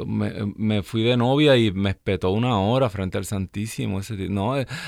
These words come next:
ah, <laughs> pues, ¿tú quieres un,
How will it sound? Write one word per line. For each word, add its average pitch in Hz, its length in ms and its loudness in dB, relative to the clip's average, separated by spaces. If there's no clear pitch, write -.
ah, 127 840 6
<laughs> 101 40 -8
pues, - 800 0
¿tú - 180 -2
quieres 202 540 6
un, 123 340 8